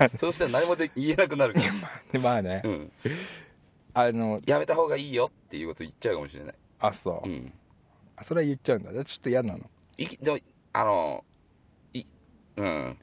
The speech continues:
Speaker 1: 言っちゃうな、多分。
Speaker 2: 言っちゃうけど、
Speaker 1: うん。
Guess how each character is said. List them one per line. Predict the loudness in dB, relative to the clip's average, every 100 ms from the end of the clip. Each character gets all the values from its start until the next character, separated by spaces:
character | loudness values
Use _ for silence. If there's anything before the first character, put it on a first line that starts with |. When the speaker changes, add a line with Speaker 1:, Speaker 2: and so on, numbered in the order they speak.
| _ _ _
Speaker 1:
言 | -16
っ | -2
ち | 0
ゃ |
う |
な、 | 0 0
多 | -2
分。 | -4 -14 _ _ -4
Speaker 2:
言 | -4
っ | -4
ち | 0
ゃ | 0
う |
け | 2 2
ど、 | 4 4 2
Speaker 1:
う | -2
ん。 | -6